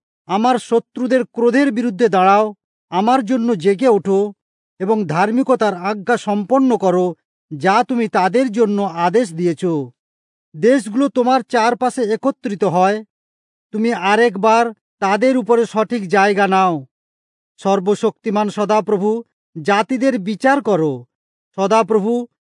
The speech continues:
আমার বিচার করো, কারণ হে সদাপ্রভু, আমি ধার্মিক ও নির্দোষ। দুষ্টদের মন্দ কাজ শেষ হোক, কিন্তু ধার্মিক লোকদের প্রতিষ্ঠিত করো। ধার্মিক ঈশ্বর,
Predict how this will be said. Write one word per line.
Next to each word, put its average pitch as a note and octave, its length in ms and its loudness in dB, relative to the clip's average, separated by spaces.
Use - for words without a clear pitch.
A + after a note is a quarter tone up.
আমার A#3+ 300 0
বিচার A#3+ 420 -2
করো, G#3+ 420 0
কারণ A3+ 280 0
হে G3+ 320 2
সদাপ্রভু, F3+ 720 0
আমি F#3 240 -4
ধার্মিক G#3 560 -2
ও G3 100 -2
নির্দোষ। F#3+ 580 0
দুষ্টদের B3+ 720 -2
মন্দ A#3 400 0
কাজ B3+ 260 0
শেষ A3+ 320 0
হোক, A#3 180 4
কিন্তু B3 340 -2
ধার্মিক A3 580 -2
লোকদের G#3+ 480 0
প্রতিষ্ঠিত G#3 640 -4
করো। E3+ 360 0
ধার্মিক F#3+ 520 -4
ঈশ্বর, G#3 480 -2